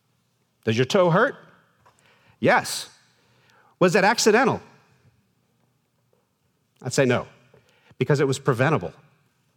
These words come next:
You could have avoided stepping on the toe. That's the type of hurt I call careless hurt. It's when something could have been done to prevent it, but you were careless. I'd submit to you, most of the hurt in marriage is careless hurt.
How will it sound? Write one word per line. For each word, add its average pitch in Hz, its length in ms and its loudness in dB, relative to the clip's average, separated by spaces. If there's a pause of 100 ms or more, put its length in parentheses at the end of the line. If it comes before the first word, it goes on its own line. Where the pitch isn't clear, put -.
(300)
You 143 120 -2
could 170 140 0
have 151 120 0
avoided 131 420 0
stepping 117 320 -4
on 98 100 -4
the 95 80 -8
toe. 98 300 -4 (800)
That's 175 160 0
the 180 80 0
type 165 220 -2
of 131 100 -4
hurt 151 160 0
I 113 80 -6
call 143 240 -2
careless 131 520 -2
hurt. 80 220 -8 (1080)
It's 139 120 0
when 135 120 2
something 165 360 0
could 180 200 0
have 165 80 0
been 175 140 2
done 151 180 2
to 147 60 0
prevent 147 340 0
it, - 120 -6 (800)
but 139 120 0
you 117 100 -2
were 117 80 -4
careless. - 680 -6 (1600)
I'd 135 160 -2
submit 139 300 -2
to 139 100 -2
you, 139 280 0 (180)
most 131 300 0
of 123 60 -2
the 117 80 0
hurt 131 180 0
in 101 80 -6
marriage 104 340 -2
is 92 160 -10
careless 123 380 -4
hurt. 76 200 -10